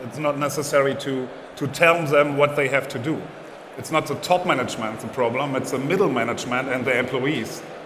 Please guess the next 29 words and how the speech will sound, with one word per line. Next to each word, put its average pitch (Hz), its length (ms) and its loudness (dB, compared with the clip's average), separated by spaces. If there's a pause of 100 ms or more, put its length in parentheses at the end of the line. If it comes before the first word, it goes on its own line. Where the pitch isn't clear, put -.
(280)
who, 135 280 -2
um, 131 340 0
who 147 140 -2
work 180 420 4
in 170 100 -2
this 170 200 0
organization 151 640 0
since 151 340 -2
forty 160 320 2
years, 135 440 0
very 143 300 2
successful. 135 720 -2 (600)
And 143 260 -2 (680)
the 135 100 -2
change, 180 460 -2
to, 165 80 0
to, 156 160 -4
to, 139 260 -4
to - 140 -6
make 180 240 0
a 151 80 -2
change 175 300 2
in 143 140 -4
their 156 200 6
mind, 135 480 2
that's 147 240 -2
the 139 60 -6
real 131 260 0
problem. 113 420 -4